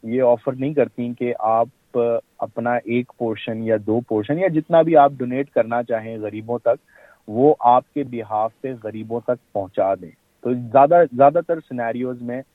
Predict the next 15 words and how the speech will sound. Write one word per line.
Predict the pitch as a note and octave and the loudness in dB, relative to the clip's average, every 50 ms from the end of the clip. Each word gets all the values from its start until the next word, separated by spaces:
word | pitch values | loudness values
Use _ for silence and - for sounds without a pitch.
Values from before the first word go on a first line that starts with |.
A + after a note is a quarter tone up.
| _ _ _ _ _ _ | _ _ _ _ _ _
یہ | - A2+ C3+ - | -6 -4 -2 2
آپ | - A#2+ B2 B2 - _ | 4 4 4 2 2 _
کی | D3 C#3+ | 0 0
اپنی | C3 - C#3+ D3+ D3 | 0 0 -4 -6 -6
ذمہ | C3+ B2+ B2 A#2+ A#2+ | -6 -6 -6 -4 -2
داری | A#2+ A#2 A2+ A2+ A#2+ B2 | -2 -2 -2 -2 -4 -6
ہوتی | A#2+ A2+ A2 - A#2 A#2 A#2 | -6 -8 -10 -12 -12 -12 -12
ہے | A#2 | -10
کہ | - - | -6 -2
آپ | A#2+ G#2+ G#2+ G#2+ G#2+ A2+ G#2 | -2 0 0 -2 -2 -4 -8
غریب | A2 G#2+ G#2+ A2 A#2 A#2 _ | -8 -8 -8 -10 -12 -14 _
ڈھونڈ | G#2+ G2+ G#2 G#2+ A2 - | -12 -12 -10 -12 -8 -4
کے، | - G#2+ A2+ - _ _ _ _ _ _ | -2 0 0 -2 _ _ _ _ _ _
آم، | F2+ G2 G#2 G2+ G2+ G2+ G2+ G2+ G2 G2+ F#2+ _ | -2 0 2 2 2 2 2 0 -2 -4 -8 _
غریب | - G#2+ G#2 G#2+ G#2 A2 A2+ A2+ | -10 -4 -2 -2 0 0 -2 -4